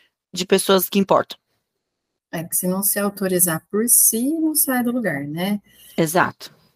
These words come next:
Speaker 2: Você acha que aí que é a virada da C E O de mei explica essa,
Speaker 1: Amo.
Speaker 2: <laughs> esse conceito que você criou?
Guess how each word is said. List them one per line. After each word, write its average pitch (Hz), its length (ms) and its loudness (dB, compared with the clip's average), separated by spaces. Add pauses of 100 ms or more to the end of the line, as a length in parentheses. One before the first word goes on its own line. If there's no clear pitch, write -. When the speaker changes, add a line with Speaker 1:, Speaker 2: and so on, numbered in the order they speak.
(140)
Speaker 2:
Você - 140 0
acha 285 360 4
que 226 160 -2
aí 214 300 4
que 240 180 -2
é 190 100 2
a 185 80 2
virada 170 560 -2
da 151 460 -4
C - 280 4
E 190 100 2
O 214 180 6
de 170 160 -2
mei 180 420 0 (120)
explica 202 560 0
essa, 185 340 4 (1040)
Speaker 1:
Amo. 175 360 6
Speaker 2:
<laughs> 277 260 0
esse 226 300 0
conceito 254 720 2
que 254 80 -12
você 240 280 -2
criou? 226 380 -8